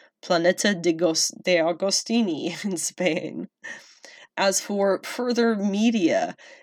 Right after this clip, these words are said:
there is an audio drama adaptation of Hanayori Dango, marketed as C D Books, which was released from nineteen ninety-three to nineteen ninety-four. It starred Takuya Kimura in his voice acting debut,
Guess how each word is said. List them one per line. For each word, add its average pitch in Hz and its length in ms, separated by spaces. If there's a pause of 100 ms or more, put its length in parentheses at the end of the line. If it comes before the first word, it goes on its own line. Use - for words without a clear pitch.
(100)
there 165 160
is 175 80
an 180 120
audio 180 400
drama 175 380
adaptation 175 560
of 160 140
Hanayori 156 540
Dango, 160 500 (360)
marketed 165 540
as 160 400
C - 300
D 196 220
Books, 185 680
which 175 160
was 175 160
released 170 400
from 156 400
nineteen 165 360
ninety-three 160 640
to 160 120
nineteen 151 360
ninety-four. 127 720 (360)
It 180 120
starred 175 420
Takuya 180 440
Kimura 170 680
in 180 140
his 160 240
voice 180 280
acting - 400
debut, 170 580